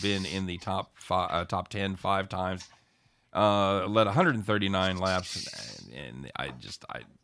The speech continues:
I like, I like him here. I'm sure you guys, I don't wanna steal all your thunder. I'm sure you guys can lay out other reasons. So, uh, yeah, give me, give me Chase Elliott. I've got him at plus seven fifty.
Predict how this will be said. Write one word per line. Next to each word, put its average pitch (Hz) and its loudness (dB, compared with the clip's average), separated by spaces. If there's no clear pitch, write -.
I - -14
like, 101 0
I 92 0
like 98 0
him 92 -2
here. 98 2
I'm 90 0
sure 98 -2
you 101 0
guys, 95 2
I 117 6
don't 135 10
wanna 127 6
steal 127 6
all 113 10
your 107 4
thunder. 110 6
I'm 101 4
sure 107 2
you 104 4
guys 101 4
can 95 -4
lay 101 4
out 98 4
other 101 2
reasons. 101 0
So, 95 0
uh, 92 2
yeah, 110 6
give 113 0
me, 117 2
give 123 2
me 120 2
Chase 117 2
Elliott. 113 4
I've 117 6
got 113 6
him 104 0
at 95 -6
plus 104 2
seven 104 2
fifty. 120 0